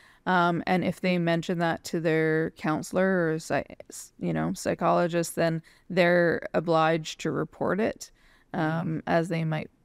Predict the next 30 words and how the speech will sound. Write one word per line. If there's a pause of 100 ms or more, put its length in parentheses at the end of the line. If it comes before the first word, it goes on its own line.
(140)
be
harm
for
themselves.
But (520)
there
needs
to
be
a
space
where
people
can
talk
about
that
without
fear (420)
of
them
being
punished
for
it. (380)
Um,
and
so,
you
know,